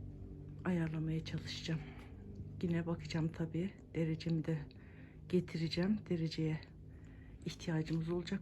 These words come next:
burada ama hepsi gayet, e, güzel. Hepsini aldı yani. Daha fazla fazla da yerlerim var. Şöyle alt kısımlar, şöyle en alt arka sıralar falan boş.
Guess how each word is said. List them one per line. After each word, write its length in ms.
burada 340
ama 340
hepsi 400
gayet, 440
e, 80
güzel. 280
Hepsini 400
aldı 320
yani. 440
Daha 180
fazla 360
fazla 360
da 100
yerlerim 560
var. 220
Şöyle 480
alt 260
kısımlar, 560
şöyle 400
en 180
alt 160
arka 300
sıralar 440
falan 480
boş. 360